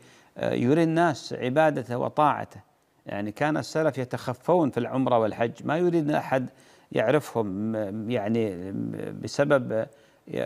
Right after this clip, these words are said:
خوفهم من الرياء، خوفهم من الرياء. فما الفائدة، يعني، الإنسان يقول: "والله شوفوني أنا في العمرة، أنا محرم"؟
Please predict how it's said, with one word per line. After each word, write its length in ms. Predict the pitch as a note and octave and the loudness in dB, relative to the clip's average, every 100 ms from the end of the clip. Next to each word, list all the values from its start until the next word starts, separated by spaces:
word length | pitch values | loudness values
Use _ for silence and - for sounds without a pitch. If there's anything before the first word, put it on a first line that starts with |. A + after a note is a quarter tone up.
| G1+ | -4
خوفهم 460 | - D#3+ D3+ C#3+ C3 | 0 2 2 2 2
من 160 | A#2+ | 2
الرياء، 500 | A#2+ A2 C3 D#3+ - - _ _ _ _ _ - | 2 4 4 4 0 -8 _ _ _ _ _ -6
خوفهم 420 | - F3 C#3 B2+ | 0 2 2 -2
من 180 | A#2 A2+ | -2 -2
الرياء. 420 | G#2+ B2 D#3 - - _ _ _ _ _ | -2 0 0 0 -10 _ _ _ _ _
فما 260 | A2 A#2 F3 | -6 -2 0
الفائدة، 500 | F#3+ F#3+ F3 A#2+ A2+ | 2 2 2 0 0
يعني، 260 | G#2 A2+ | 2 0
الإنسان 360 | A2+ A#2 B2+ A#2+ | 0 -2 -2 0
يقول: 220 | A2+ B2 | 0 2
"والله 160 | A#2 A2+ | 2 2
شوفوني 500 | B2+ A2 B2+ A#2+ A2+ | 0 0 0 0 0
أنا 120 | G#2+ | 0
في 100 | G#2+ | 0
العمرة، 500 | G#2+ A2+ G#2+ - B2 | 0 0 0 0 0
أنا 140 | - | 2
محرم"؟ 440 | B2 A2+ A#2 A2+ | 2 2 2 0